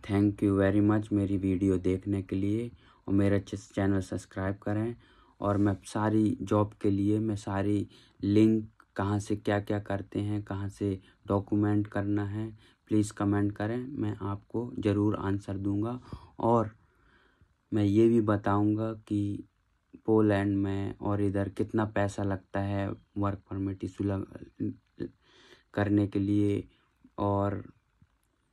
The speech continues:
टाइम कितना लगता है रियल। मैं अपने एक्सपीरियंस के से, जो मेरा पर्सनल एक्सपीरियंस है, मैं अपने हिसाब से, मैं दूसरों का कॉपी नहीं किया कि मैं उधर से कि उधर, जो मेरा टाइम लगा मैं उतना बताऊंगा।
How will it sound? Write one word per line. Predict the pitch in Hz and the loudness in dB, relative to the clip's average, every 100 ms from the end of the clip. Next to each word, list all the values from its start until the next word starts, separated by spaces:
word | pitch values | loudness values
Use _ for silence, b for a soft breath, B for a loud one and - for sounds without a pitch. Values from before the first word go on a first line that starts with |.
| _ - _ | _ -20 _
टाइम | 98 104 107 | 2 4 4
कितना | 107 107 110 104 | 2 0 0 2
लगता | 101 98 - 98 | 0 -2 -4 -4
है | 95 98 95 - - | -2 -4 -6 -8 -6
रियल। | 104 110 110 101 98 - - | 0 2 4 2 -2 -8 0
मैं | 127 147 | 2 2
अपने | 127 - 131 127 120 - | -2 2 4 4 0 -6
एक्सपीरियंस | 107 - 117 113 110 107 | -10 -4 0 2 0 -2
के | 107 | -6
से, | 101 104 | -6 -6
जो | 110 | -2
मेरा | 107 104 101 | -2 -2 -4
पर्सनल | 104 95 98 101 101 101 | -6 -6 -6 -4 -4 -4
एक्सपीरियंस | 92 - - 98 98 95 92 | -8 -10 -6 -4 -2 -4 -6
है, | 98 98 b b b b b _ - | -10 -12 b b b b b _ -4
मैं | 110 110 | -2 -2
अपने | 107 104 107 104 | -4 -2 0 0
हिसाब | 101 98 98 | 0 -4 -4
से, | - | -2
मैं | 107 107 | 0 2
दूसरों | 104 104 104 104 | 2 0 0 -4
का | 101 101 | -4 -8
कॉपी | - 98 - | -6 -6 -2
नहीं | 101 101 | 0 0
किया | 98 101 98 | -2 -4 -4
कि | 98 101 | -4 -6
मैं | 101 98 92 | -4 -6 -6
उधर | 95 98 | -4 -4
से | 95 - 92 | -6 -10 -10
कि | - | -6
उधर, | 95 90 B B B - | -4 -6 B B B 0
जो | 110 | 4
मेरा | 110 110 104 | 6 6 4
टाइम | 101 95 98 101 | 0 -2 0 0
लगा | 101 120 | -2 -2
मैं | 127 123 107 | 0 0 -2
उतना | 104 104 92 | -2 -2 -2
बताऊंगा। | 90 - 90 90 92 | -6 -10 -12 -12 -14